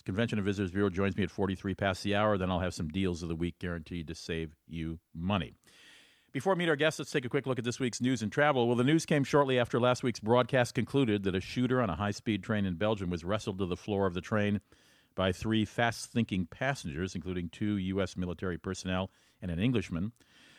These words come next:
By now, I'm sure you're well aware of that drama, given that the three men received the Legion of Honor Award from the French president, who said the men, quote, "gave us an example of what is possible," unquote.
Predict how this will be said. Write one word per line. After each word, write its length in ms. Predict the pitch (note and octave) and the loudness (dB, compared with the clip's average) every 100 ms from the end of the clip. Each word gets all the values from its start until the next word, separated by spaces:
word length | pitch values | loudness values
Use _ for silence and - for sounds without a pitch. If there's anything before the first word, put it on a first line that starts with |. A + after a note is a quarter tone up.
| _ - | _ 0
By 160 | G#2 | 4
now, 160 | A2 B2+ | 6 4
I'm 80 | A#2 | 4
sure 160 | C3 | 4
you're 100 | B2 | 4
well 260 | G#2+ B2+ C#3+ | 6 6 6
aware 240 | G2+ F2 | 4 4
of 80 | E2+ | 2
that 180 | F2 E2 | 0 0
drama, 360 | F2+ E2+ F#2+ | 0 0 0
given 280 | A#2+ F2 F2 | 0 0 0
that 100 | E2 | -2
the 100 | - | -4
three 220 | - F#2+ | -4 -2
men 240 | F2 F2+ F#2 | 0 2 2
received 460 | F2 - G2+ F2+ | 0 -2 -2 0
the 80 | E2+ | 0
Legion 340 | F2 F#2+ F2+ F#2 | 0 0 2 2
of 100 | E2+ | 2
Honor 300 | F2 F2+ F2 | 2 2 2
Award 400 | E2+ F2+ G#2+ A2+ | 2 0 0 -2
from 80 | |
the 60 | F2 | -4
French 320 | - F#2 - | 0 -2 -2
president, 420 | - F2+ G#2+ A2+ | -2 0 2 2
who 80 | G2 | 0
said 220 | - A2+ | 2 0
the 80 | G#2 | 2
men, 180 | G2+ G#2 | 2 2
quote, 340 | - B2 A2+ _ _ _ _ | 4 4 4 _ _ _ _
"gave 200 | - C#3+ | 0 2
us 120 | F3 E3 | 2 0
an 100 | C#3 | -2
example 540 | A2 C3 C3 C#3+ C3 | 0 2 2 2 -2
of 120 | G2+ | -2
what 180 | G2 G#2+ | -2 0
is 120 | G#2+ | 0
possible," 560 | - G#2 D#2+ - D2+ D#2+ | -2 -2 -2 -4 -4 -2
unquote. 380 | E2+ - D2 | -2 -4 -6